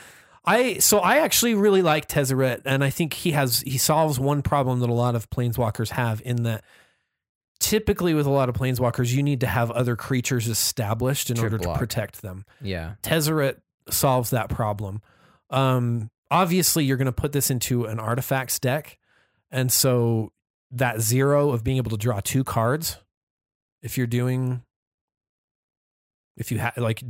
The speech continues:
Speaker 1: if you have enough artifacts, if you have Metalcraft, essentially.
Speaker 2: Yeah.
Speaker 1: Um,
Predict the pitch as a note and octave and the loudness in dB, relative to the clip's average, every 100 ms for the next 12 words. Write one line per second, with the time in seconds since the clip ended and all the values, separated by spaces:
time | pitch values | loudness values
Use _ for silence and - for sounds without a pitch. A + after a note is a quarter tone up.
0 | C3+ C3 A2+ A#2 G#2+ G#2 - - A2 G#2+ | -10 -8 -4 -2 -2 -4 -10 -12 -6 -4
1 | G2+ G2+ A#2 A#2 A#2 - G#2 G2 G2 G2+ | -4 -4 -4 -4 -4 -6 -8 -8 -6 -4
2 | G2+ - A2 G#2 - - G2+ - G#2+ B2+ | -6 -6 -6 -6 -8 -10 -8 -6 -6 -6
3 | A#2 G2 F#2+ - _ B2+ C3 B2 A2+ A2 | -6 -6 -6 -12 _ 0 2 2 -2 -4